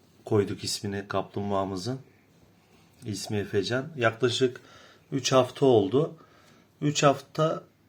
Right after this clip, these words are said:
hiçbir şey yemedi. Şimdi yeni yeni bir şeyler yemeye başladı. Yani şu şekilde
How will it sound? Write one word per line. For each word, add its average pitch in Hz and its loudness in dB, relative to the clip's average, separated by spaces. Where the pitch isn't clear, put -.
hiçbir 147 -6
şey 147 2
yemedi. 143 2
Şimdi 139 -2
yeni 131 2
yeni 135 0
bir 120 -6
şeyler 131 4
yemeye 127 2
başladı. 107 -2
Yani 110 -2
şu - -2
şekilde 117 0